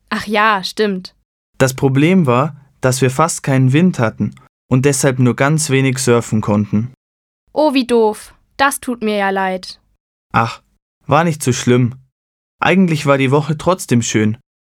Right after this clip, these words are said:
Speaker 2: weil die Gruppe so nett war. Ich war ja mit meinem Bruder dort und wir haben wirklich witzige Leute kennengelernt. Und wenn kein Wind war,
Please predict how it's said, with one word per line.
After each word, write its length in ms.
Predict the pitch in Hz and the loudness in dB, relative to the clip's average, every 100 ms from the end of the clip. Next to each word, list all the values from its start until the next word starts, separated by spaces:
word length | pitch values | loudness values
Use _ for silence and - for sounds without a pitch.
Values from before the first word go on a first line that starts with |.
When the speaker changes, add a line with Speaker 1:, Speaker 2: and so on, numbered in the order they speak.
| _ | _
Speaker 2:
weil 140 | - 117 | 0 2
die 140 | 120 | 2
Gruppe 340 | 139 160 147 | 0 0 0
so 220 | 117 139 147 | 0 2 2
nett 340 | 131 127 127 | 2 -2 -4
war. 260 | 104 107 _ _ _ _ _ _ _ _ | -4 -4 _ _ _ _ _ _ _ _
Ich 180 | 123 127 | -4 0
war 140 | 127 | 2
ja 120 | 147 143 | 2 2
mit 180 | 135 | 2
meinem 260 | 139 135 131 | 0 0 0
Bruder 320 | 139 190 156 | 0 2 2
dort 380 | 110 110 160 - _ _ | 2 0 0 -4 _ _
und 200 | - 131 | -4 0
wir 120 | 131 131 | 2 2
haben 300 | 147 147 135 | 2 0 0
wirklich 460 | 180 151 127 131 | 0 0 -2 0
witzige 400 | 165 - 160 139 | -2 0 0 2
Leute 400 | 131 123 123 113 | 4 2 0 -4
kennengelernt. 760 | - 110 107 107 107 107 107 - _ _ _ _ _ _ _ _ - | 0 2 2 2 0 0 -2 -8 _ _ _ _ _ _ _ _ 0
Und 200 | 147 131 | 0 2
wenn 180 | 143 135 | 2 2
kein 220 | 123 113 | 0 2
Wind 260 | 139 190 | 2 2
war, 300 | 180 175 156 | 2 -2 -2